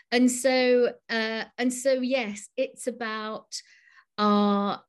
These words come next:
um, our inclination to go with the flow, our inclination not to speak out. Um, so, yeah, I mean, it, you know, it's serious, it's psychological, but also, uh,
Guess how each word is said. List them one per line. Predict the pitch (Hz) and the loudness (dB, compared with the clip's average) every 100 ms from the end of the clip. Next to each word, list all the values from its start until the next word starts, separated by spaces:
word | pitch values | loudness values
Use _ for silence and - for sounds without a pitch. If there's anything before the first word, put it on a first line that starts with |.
| - | -6
um, | 185 185 185 185 185 180 165 _ _ _ _ _ - | -4 -2 -4 -6 -8 -10 -12 _ _ _ _ _ -4
our | 220 - | -4 2
inclination | 262 277 277 262 240 214 208 208 190 175 | 6 6 4 2 2 2 0 -2 -6 -6
to | 175 190 | -6 -4
go | 196 196 | -2 0
with | 196 190 | -2 -4
the | 190 | -10
flow, | - 196 180 170 - | -8 -4 -4 -6 -6
our | 185 208 | -4 -2
inclination | 214 208 208 190 185 - 180 180 | -4 -4 -6 -6 -8 -8 -8 -6
not | 190 185 - | -6 -8 -10
to | 196 | -12
speak | 202 - 175 170 | -10 -6 -6 -6
out. | 170 165 151 - - - - - - - - | -8 -8 -10 -14 -18 -18 -20 -20 -20 -14 -4
Um, | 185 180 175 170 170 170 165 - _ _ _ - _ 202 | -2 0 -2 -4 -4 -6 -6 -10 _ _ _ -20 _ -8
so, | 208 185 175 180 180 175 - _ _ _ _ _ _ _ _ - | -2 0 2 2 0 -4 -8 _ _ _ _ _ _ _ _ -6
yeah, | 285 359 392 240 185 160 - | -4 0 2 2 0 -4 2
I | |
mean, | 277 302 | 6 6
it, | 311 - - | 4 0 -10
you | 294 - 320 | -10 0 2
know, | 247 240 | 4 2
it's | 269 277 | -4 -4
serious, | - 294 285 285 277 269 | -2 0 2 4 2 0
it's | - | -8
psychological, | - 269 262 226 208 208 202 196 | -2 -2 -2 -4 -4 -8 -8 -8
but | 196 | -6
also, | 185 190 196 196 180 180 175 175 - | -4 -4 -4 -6 -6 -4 -6 -6 -8
uh, | 175 | -8